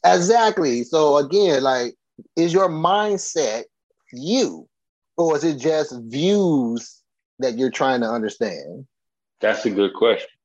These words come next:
Speaker 2: But I, I definitely don't think your mindset is you. Like, I don't, nah, I don't think that, because I think, uh, I think mindsets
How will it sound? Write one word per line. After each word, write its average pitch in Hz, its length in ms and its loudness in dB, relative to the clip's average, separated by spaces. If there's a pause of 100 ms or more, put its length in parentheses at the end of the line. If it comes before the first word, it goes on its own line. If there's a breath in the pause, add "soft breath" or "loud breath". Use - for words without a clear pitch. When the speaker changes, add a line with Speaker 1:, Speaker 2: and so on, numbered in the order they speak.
(360)
Speaker 2:
But - 100 -6
I, 117 320 2
I - 40 6
definitely 117 380 2
don't 101 180 -6
think 95 240 -8 (680)
your 101 280 2
mindset 101 880 -4
is - 220 -16 (100)
you. - 260 -4 (240)
Like, 82 240 -6
I 92 120 -2
don't, 90 260 -8 (260)
nah, 87 220 -6 (640)
I 90 100 -4
don't 95 220 -4
think 87 240 -8
that, 101 340 0
because 90 300 -8
I 92 120 0 (120)
think, 92 320 -8
uh, 85 340 -8 (720)
I 180 100 0
think 101 180 0
mindsets 95 540 -2